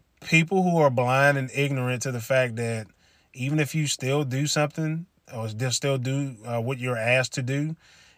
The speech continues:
if you're a brown or black person, you still can run up on an asshole and get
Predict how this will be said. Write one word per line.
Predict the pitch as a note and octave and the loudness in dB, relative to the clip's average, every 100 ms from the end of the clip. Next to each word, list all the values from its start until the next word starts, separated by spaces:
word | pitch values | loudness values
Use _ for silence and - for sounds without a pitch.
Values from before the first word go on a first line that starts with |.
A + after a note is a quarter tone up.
| - | -18
if | G2 | -10
you're | A#2 D3 D#3 | -4 2 2
a | C#3+ C3+ C3 B2+ B2+ A#2+ | 2 2 4 2 2 0
brown | G#2+ B2 C#3+ D#3 | -2 2 4 4
or | |
black | C#3+ C#3+ C#3 | 4 4 4
person, | C3 E3+ F3 - G#2+ G#2+ F#2+ _ | 2 0 0 -2 -8 -10 -14 _
you | - B2+ | -10 -6
still | - - C3+ C3+ C3 B2+ A#2+ - _ _ _ _ _ _ _ _ _ _ _ _ _ | -6 -4 -2 0 0 -2 -6 -14 _ _ _ _ _ _ _ _ _ _ _ _ _
can | - A#2+ | -6 -2
run | A#2 B2 | 0 -2
up | A#2 | -2
on | A#2+ | -2
an | A#2 | 0
asshole | A#2 A2+ G#2+ A2 G#2+ G2+ G2 G#2 _ _ _ | 0 0 -2 -4 -4 -6 -8 -14 _ _ _
and | - G2+ | -16 -10
get | A#2+ A2+ | -8 -8